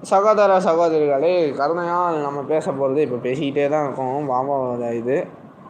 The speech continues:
ஆ, அதை வந்து கர்மால வந்து கர்மா செயல், சொல்லு, எண்ணம், செயல். ஏற்கனவே பார்த்தது ரீகால் பண்ணுவோம்.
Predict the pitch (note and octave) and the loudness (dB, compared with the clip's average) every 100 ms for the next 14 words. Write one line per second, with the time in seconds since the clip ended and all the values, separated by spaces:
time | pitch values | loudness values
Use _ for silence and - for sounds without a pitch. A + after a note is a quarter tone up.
0 | - - - F#3 F#3 F3 F3 - F3+ G3 | -20 -20 -12 -4 0 2 0 -2 -2 0
1 | G3 G3+ B3+ F3+ F3 G3 A3+ A#3 A#3 A3 | 2 0 0 2 2 4 4 6 4 2
2 | G#3 G3+ G3+ G#3+ F3+ F3 G3 G#3+ A3 A3 | 0 0 2 2 4 2 2 2 2 4
3 | G#3+ G#3 G#3 - - D3 D3 C3+ G3 - | 2 2 0 -4 -6 -2 0 2 0 -2
4 | - - - F3 F3+ F#3+ G3+ A3 C4 D3 | -12 -18 -6 0 2 4 4 4 2 0
5 | D3 D#3 F3 F3+ C3+ A#2 C3 - B2 D3 | -2 -2 -4 -4 -2 -2 -2 -4 -4 -2
6 | E3 F3 D3+ D#3 E3 G#3 F#3+ F3 F3+ F3+ | -2 0 0 2 2 2 2 0 2 2
7 | D3 C3 C3 A2+ C3+ | 2 -4 -4 -4 -4